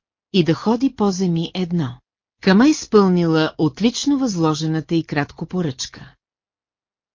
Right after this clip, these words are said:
Тя се върнала с отговор, че само пресен черен дроб от маймуна ще излекува царицата.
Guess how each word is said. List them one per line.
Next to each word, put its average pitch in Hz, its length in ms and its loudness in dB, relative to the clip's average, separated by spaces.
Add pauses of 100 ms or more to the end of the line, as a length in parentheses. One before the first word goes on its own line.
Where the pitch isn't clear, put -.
Тя 269 160 2
се 311 180 -2
върнала 160 460 2
с - 120 -8
отговор, 143 560 -6 (340)
че 175 100 0
само 269 400 2
пресен 170 420 0
черен 156 420 0
дроб 156 300 -2
от 147 140 -6
маймуна 175 500 0
ще - 220 -4
излекува 147 520 -4
царицата. 147 720 -8